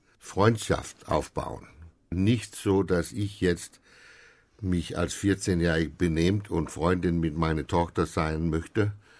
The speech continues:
sondern was wollte ich eigentlich mit meinen erwachsenen Freunde? Worüber wollte ich mit meinen erwachsenen Freunde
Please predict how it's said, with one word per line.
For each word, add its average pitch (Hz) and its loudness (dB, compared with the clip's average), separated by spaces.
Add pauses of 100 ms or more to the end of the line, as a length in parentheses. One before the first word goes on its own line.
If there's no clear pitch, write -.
(240)
sondern 92 2 (180)
was 98 -2
wollte 120 2
ich 101 -4
eigentlich 104 -4
mit 98 -8
meinen 101 2
erwachsenen 98 -4
Freunde? 73 -6 (340)
Worüber 104 0
wollte 95 0
ich 90 -12
mit 92 -6
meinen 92 0
erwachsenen 92 -4
Freunde 90 -4